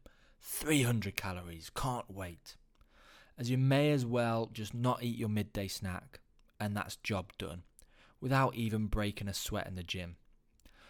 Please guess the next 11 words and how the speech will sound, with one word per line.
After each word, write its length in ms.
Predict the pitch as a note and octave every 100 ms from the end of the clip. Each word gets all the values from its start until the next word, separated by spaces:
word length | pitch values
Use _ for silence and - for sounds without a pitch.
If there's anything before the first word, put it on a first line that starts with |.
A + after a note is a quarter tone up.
| - -
Personally, 500 | C#3 C#3 C#3+ C3+ B2+
I 120 | A#2
hate 420 | - A2+ B2 -
workouts 680 | A#2+ A#2 A#2 A#2 A2 - -
that 140 | -
rely 420 | G2+ G#2 G2+ G#2 A2+
on 180 | A#2
calorie 420 | A#2 - G#2 G#2 G#2
counting, 600 | - G2+ G2 G2+ G2+ F#2+ - - - -
as 140 | B2+
ultimately 640 | D#3 D#3 D3+ D3 C#3+ C#3